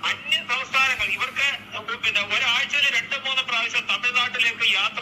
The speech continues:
തെങ്കാശി പോകുമെന്ന് പറഞ്ഞ യാത്രയുണ്ട്. പ്രത്യേകിച്ച് ഈ മരുമോനും ഇവരുടെ പിന്നെ ഈ പറയുന്ന പിന്നെ ഈ പ-, പിന്നെ ഇതിന്റെ നടത്തിപ്പുകാരി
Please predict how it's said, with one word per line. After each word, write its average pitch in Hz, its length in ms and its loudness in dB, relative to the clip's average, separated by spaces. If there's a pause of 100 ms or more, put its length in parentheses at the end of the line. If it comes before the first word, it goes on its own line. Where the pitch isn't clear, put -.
(160)
തെങ്കാശി 262 440 0
പോകുമെന്ന് 226 380 -2
പറഞ്ഞ 208 180 2 (120)
യാത്രയുണ്ട്. 214 440 0
പ്രത്യേകിച്ച് 247 540 0 (420)
ഈ - 20 6 (160)
മരുമോനും 247 580 0 (340)
ഇവരുടെ 226 300 2 (280)
പിന്നെ 208 220 2 (240)
ഈ 226 40 6 (100)
പറയുന്ന 226 320 0 (240)
പിന്നെ 196 220 2 (360)
ഈ 220 40 0 (100)
പ-, 202 340 0
പിന്നെ 190 200 2 (180)
ഇതിന്റെ 214 260 0
നടത്തിപ്പുകാരി 233 600 0